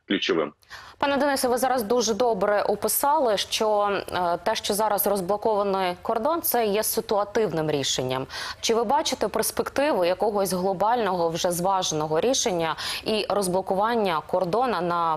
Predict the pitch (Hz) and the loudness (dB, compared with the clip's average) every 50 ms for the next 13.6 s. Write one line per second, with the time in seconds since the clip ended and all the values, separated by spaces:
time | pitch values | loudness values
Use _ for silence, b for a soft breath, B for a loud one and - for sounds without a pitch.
0 | - - 190 - - - 202 175 165 160 156 160 - - 160 143 127 123 135 139 | -2 -4 -4 -4 -2 -2 -2 -2 -2 -2 -2 -2 -2 -2 -2 -4 -4 -4 -6 -10
1 | 135 - - - _ _ _ _ _ _ _ _ _ _ _ _ _ _ _ _ | -14 -18 -20 -20 _ _ _ _ _ _ _ _ _ _ _ _ _ _ _ _
2 | - 120 120 139 143 131 - - 131 127 - - 139 127 117 123 120 147 180 196 | -4 -2 0 0 0 -2 -2 -2 -2 -2 -2 -2 -2 -2 0 0 0 2 0 0
3 | 185 147 120 107 - - 98 - - 98 98 95 - - 98 95 90 101 98 104 | 0 -2 -4 -2 -2 -2 -4 -2 -2 -2 -2 -2 -4 -4 -4 -2 -2 -2 0 0
4 | 117 123 113 101 92 - - 101 95 - - 104 90 107 104 101 98 90 85 90 | 0 2 2 0 -2 -2 -4 -8 -6 -4 -4 -4 0 0 0 2 2 0 -2 -2
5 | 90 87 87 90 - - - 92 - - 90 92 92 92 90 85 - - 85 85 | -2 -2 -2 -2 -4 -6 -10 -8 -4 -2 0 2 2 2 2 0 -2 -2 0 0
6 | 87 87 87 90 98 92 95 104 95 - 92 90 90 87 - - - 90 82 95 | 2 2 2 2 2 2 0 0 0 0 0 -2 -2 -2 -4 -4 -6 -2 0 2
7 | 90 85 82 - - - 87 90 92 95 98 95 95 98 92 87 90 85 95 110 | 2 2 0 -2 -2 0 2 2 2 2 2 2 2 2 2 2 2 0 0 0
8 | 120 135 - 135 117 101 95 92 - - - 92 95 95 92 92 87 - 92 90 | -2 0 0 0 0 0 0 -2 -2 -2 -2 0 0 0 0 -2 -2 -2 0 0
9 | 90 87 85 - B B B B B B B B - - - 113 110 110 - - | 0 0 -2 -4 B B B B B B B B -4 -2 0 0 0 0 0 -2
10 | 90 90 92 90 - - 101 98 101 98 92 - - 139 147 160 151 147 - _ | -2 -2 -2 -4 -4 -2 -2 0 0 0 -2 -4 -4 -2 -2 -2 -2 -4 -6 _
11 | - - 95 90 - - 95 92 - 92 87 95 92 95 95 95 92 90 87 92 | -4 -2 -2 -2 -2 -2 -4 -2 -4 -6 -8 -6 -4 -2 -2 0 -2 -2 -4 -4
12 | 95 92 90 87 90 90 87 95 92 90 90 85 - 92 95 92 92 90 90 95 | -4 -4 -4 -2 -2 -4 -4 -4 -4 -4 -6 -6 -4 -2 0 0 0 0 0 0
13 | 98 107 131 151 147 - - 127 113 104 - | 0 2 0 0 -2 -2 -2 -2 -2 -2 -4